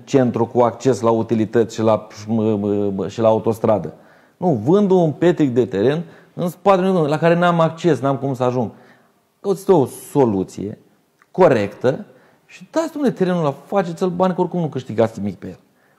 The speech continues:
De ce nu se poate? De ce, nu știu, așa, persoana spunea că a încercat să o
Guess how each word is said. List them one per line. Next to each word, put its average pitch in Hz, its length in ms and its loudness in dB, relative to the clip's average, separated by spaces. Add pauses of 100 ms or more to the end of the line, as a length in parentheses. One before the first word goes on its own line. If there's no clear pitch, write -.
(200)
De 139 140 -6
ce 175 140 -2
nu 170 100 0
se 131 140 -4
poate? 110 280 -4
De 120 120 -4
ce, 156 280 -2 (800)
nu 180 240 -4
știu, 143 260 -2
așa, 143 200 -4 (460)
persoana 151 280 0
spunea 151 200 -2
că 139 60 -6
a - 20 -2
încercat 123 380 -2
să 113 60 -8
o 110 80 -4